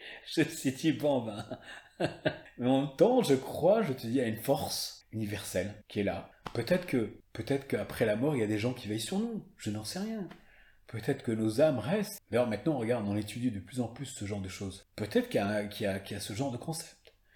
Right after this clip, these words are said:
Mais les écrits, tout ça, fait par les, par les êtres humains, non, je ne suis pas d'accord. Je ne suis pas d'accord. Je sais ce que, ce que peut faire l'humain,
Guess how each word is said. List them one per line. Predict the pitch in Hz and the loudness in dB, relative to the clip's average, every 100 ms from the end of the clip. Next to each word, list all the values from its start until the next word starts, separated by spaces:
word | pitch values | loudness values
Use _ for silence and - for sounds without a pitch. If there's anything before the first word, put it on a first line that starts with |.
| - - - | -20 -20 -6
Mais | 131 156 175 151 | 0 4 8 10
les | 131 131 131 | 10 8 6
écrits, | 143 - 160 156 127 - _ _ _ _ | 2 -2 -2 -4 -4 -16 _ _ _ _
tout | - 135 | -14 -6
ça, | - 156 - - - - - _ | 4 4 4 -6 -18 -20 -20 _
fait | - - 160 | 0 6 6
par | 151 107 | 6 -2
les, | 95 | -4
par | 95 98 | -4 -2
les | 101 98 | -2 -2
êtres | 107 - | -4 0
humains, | 135 196 | 0 0
non, | 151 208 180 | 0 0 0
je | 131 | -2
ne | |
suis | 127 135 | -2 -2
pas | 165 | -2
d'accord. | 175 - - 98 - _ _ | -2 -4 -14 -14 -16 _ _
Je | - 113 | -10 -6
ne | |
suis | 101 135 | -6 -4
pas | 160 | -4
d'accord. | 156 - 135 120 - _ _ - - | -6 -6 -8 -8 -20 _ _ -20 -16
Je | 87 120 | -2 0
sais | 127 180 175 | 2 4 2
ce | 180 | 2
que, | 110 - - _ - _ | -4 -4 -14 _ -20 _
ce | - | -8
que | - | -2
peut | 113 - | 0 2
faire | 131 156 131 | 2 4 4
l'humain, | 127 131 131 120 - | 4 4 2 0 -8